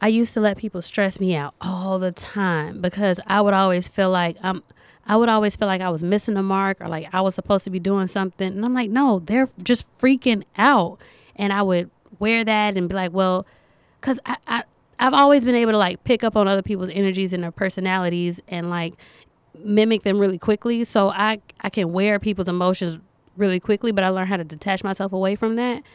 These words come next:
And when someone is panicked around me, I'm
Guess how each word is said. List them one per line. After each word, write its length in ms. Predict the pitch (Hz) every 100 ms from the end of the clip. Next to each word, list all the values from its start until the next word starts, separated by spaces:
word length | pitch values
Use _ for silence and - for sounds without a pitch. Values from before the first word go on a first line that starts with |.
| - _
And 320 | - 208 196 196
when 140 | 180
someone 300 | - 247 247
is 100 | 175
panicked 520 | - - 208 214 220
around 400 | 190 185 190 208
me, 280 | 226 233 233 - _ _ _ _ _
I'm 600 | 208 208 202 196 185 180